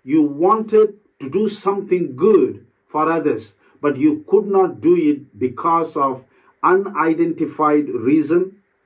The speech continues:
My friends, although you have tried many times to bring love and peace between you and your spouse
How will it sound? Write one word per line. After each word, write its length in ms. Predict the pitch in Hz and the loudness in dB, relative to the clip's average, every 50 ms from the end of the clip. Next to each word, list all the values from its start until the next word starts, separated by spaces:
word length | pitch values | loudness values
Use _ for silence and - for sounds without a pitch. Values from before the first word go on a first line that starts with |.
| _ _ _ _ _ _ _ _ _ _ _ _ _ _ _ - - - - | _ _ _ _ _ _ _ _ _ _ _ _ _ _ _ -20 -20 -8 -2
My 220 | 185 190 208 208 | 0 2 2 0
friends, 600 | 208 - 247 240 175 117 107 - - - - _ _ _ _ _ _ _ _ _ - | 0 -2 -2 -2 -2 -2 -4 -10 -14 -18 -20 _ _ _ _ _ _ _ _ _ -4
although 380 | 175 202 233 247 240 214 233 226 | 0 2 2 2 2 4 4 4
you 220 | 220 175 190 185 | 4 4 0 -2
have 340 | 175 175 165 165 165 151 147 - _ _ _ _ _ _ _ | -2 0 -2 -2 -2 -4 -6 -12 _ _ _ _ _ _ _
tried 560 | - - 190 202 196 202 202 208 170 175 - | -8 0 2 2 4 4 4 2 2 -2 -4
many 320 | 135 143 160 180 196 202 196 | -2 2 2 2 2 2 0
times 560 | 202 - 196 185 165 131 110 104 - - - | -4 -2 0 0 0 0 -4 -10 -14 -10 -4
to 140 | - 147 143 | -2 -2 -2
bring 440 | - - 175 196 202 175 151 135 135 | 0 2 0 2 2 0 -2 -2 -2
love 460 | 156 170 180 185 190 185 175 175 - _ _ _ _ _ - | 0 2 2 2 0 0 -4 -14 -20 _ _ _ _ _ -8
and 320 | - 139 139 139 131 - - | -4 -4 -2 -2 -4 -6 -6
peace 320 | 185 202 208 190 - 131 | -6 -4 -2 -4 -4 -4
between 380 | 123 147 147 139 170 165 151 151 | -4 -4 -4 -2 -2 -2 -2 -2
you 440 | 147 143 170 196 202 202 208 - | -2 0 0 0 0 0 -2 0
and 220 | - 160 156 143 139 | 0 0 0 0 0
your 180 | 143 139 120 | 0 0 -2
spouse 520 | - - - - 175 175 147 123 - - | -2 -6 -10 -4 -2 0 0 0 -2 -8